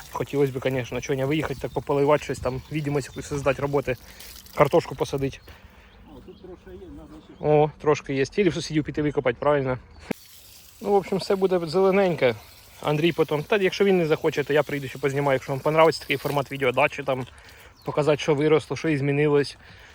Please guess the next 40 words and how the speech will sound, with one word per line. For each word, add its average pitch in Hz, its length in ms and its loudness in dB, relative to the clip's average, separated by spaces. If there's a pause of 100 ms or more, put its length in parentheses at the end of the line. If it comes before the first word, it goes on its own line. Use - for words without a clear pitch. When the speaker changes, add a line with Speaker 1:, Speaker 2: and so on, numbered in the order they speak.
(140)
Speaker 1:
ці 151 120 -2
всі 143 180 -6
діла. 151 240 4
Я 139 100 4
знаю, 156 200 4
що 151 120 -4
ви 165 60 2
любите 156 300 0
землю, 156 460 4 (720)
красоту 147 460 -2
всяку, 147 500 2
як 151 160 4
черешні 160 400 4
будуть, 147 280 -2
як 135 120 -2
два 139 160 4
кулака, 147 500 2 (280)
можна 135 260 -2
буде 135 140 0
поснімати. 139 480 -2 (500)
А 156 100 2
пчол 175 260 4
не 165 100 4
видно, 143 200 0
я 139 60 2
думав, 139 300 0 (160)
дивився, 156 340 -2
дивився, 147 340 -2
немає 135 240 2
пчол. 131 220 -4
У - 20 -4
мене 131 180 -2
батько 151 280 0
любить 127 200 -2
пчол. 123 300 -2 (640)
А 139 160 -2
ще 151 160 -2
от 147 140 4
крижовник 143 460 0
стоїть. - 380 -4